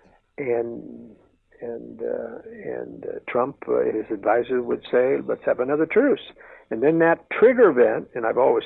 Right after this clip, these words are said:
thought that North Korea is being preserved for the trigger event for World War Three, it would be postponed until it is useful to the Russians and Chinese as the real trigger event for World War Three sometime in the next decade when they are ready.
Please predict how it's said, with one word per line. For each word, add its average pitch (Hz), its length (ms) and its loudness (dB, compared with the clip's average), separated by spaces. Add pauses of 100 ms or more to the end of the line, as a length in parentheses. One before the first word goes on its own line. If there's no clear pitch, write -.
thought 143 260 4
that 135 120 -6
North 120 220 -2
Korea 123 300 2
is 113 40 -2 (480)
being 127 240 -4
preserved 117 420 0
for 107 100 -4
the 113 100 -10
trigger 117 260 -2
event 120 240 -2
for 113 120 -2
World 117 260 2
War 123 100 -4
Three, 127 260 2 (280)
it 165 80 6
would 170 140 6
be 175 120 6
postponed 160 720 4
until 139 380 4
it - 180 2
is 240 300 6
useful - 520 2
to - 80 0
the - 80 -4
Russians 123 440 -2
and - 120 -10
Chinese - 520 -8
as 135 280 2
the 107 80 -10
real 143 300 4
trigger 120 420 0
event 135 220 -6
for - 80 -8
World 113 200 0
War - 220 -4
Three 107 200 -4 (420)
sometime 117 400 -2
in 104 80 -6
the 104 80 -6
next 113 320 -6
decade 104 480 -2
when 113 160 -6
they 120 100 -2
are 165 260 2
ready. 110 300 -2